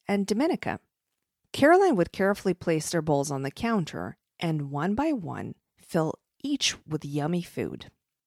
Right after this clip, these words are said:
Dominica and Sully had food for medium-sized dogs. Oliver got food for small dogs, and Milo got puppy food.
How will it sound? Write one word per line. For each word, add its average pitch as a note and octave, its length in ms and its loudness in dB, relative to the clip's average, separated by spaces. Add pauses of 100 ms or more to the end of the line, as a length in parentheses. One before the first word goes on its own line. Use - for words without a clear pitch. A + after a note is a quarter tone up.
(720)
Dominica E3+ 520 6
and D3 160 2
Sully E3+ 460 4
had G3 240 -6
food D3 280 0
for E3 200 0
medium-sized D#3+ 800 0
dogs. - 500 -8 (580)
Oliver E3 460 6
got D#3 220 -6
food D#3 260 -2
for G#3+ 140 -6
small E3+ 400 0
dogs, B2+ 520 -6 (320)
and E3+ 200 4
Milo G3 420 4
got B3 240 0 (220)
puppy D#4+ 280 0
food. A#2 440 -6